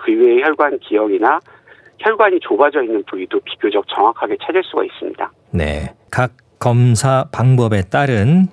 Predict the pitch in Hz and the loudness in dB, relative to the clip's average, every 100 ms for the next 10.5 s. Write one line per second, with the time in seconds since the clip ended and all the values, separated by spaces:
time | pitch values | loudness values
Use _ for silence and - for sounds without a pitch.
0 | - 127 135 123 123 92 107 127 123 117 | -4 -2 0 2 0 2 2 4 4 2
1 | 101 90 104 90 82 - - 90 - 110 | 0 0 0 0 -2 -4 -4 -4 -2 -2
2 | 165 - - - 139 147 170 147 165 165 | -2 -4 -18 -2 2 2 2 2 2 2
3 | 131 123 123 120 - 101 87 80 76 - | 2 2 2 0 -2 -2 -4 -4 -8 -8
4 | 85 76 202 233 - - - 165 151 240 | -6 0 0 0 -10 -20 -6 0 0 2
5 | 392 254 - 254 233 202 160 - 160 151 | 0 0 0 2 4 4 2 0 0 0
6 | 135 143 131 160 151 139 127 113 98 - | 0 0 0 -2 -2 -2 0 0 -2 -2
7 | 92 82 - 196 - - 190 - 175 165 | -2 -2 0 -2 -4 -2 -2 0 -2 0
8 | 170 - 123 143 - 165 151 - 180 151 | -2 -2 2 2 4 2 2 -2 -2 0
9 | 139 113 101 92 98 92 120 98 95 80 | 0 0 -2 -2 -4 -2 -2 0 0 -2
10 | 87 80 110 170 | -4 -2 -2 -2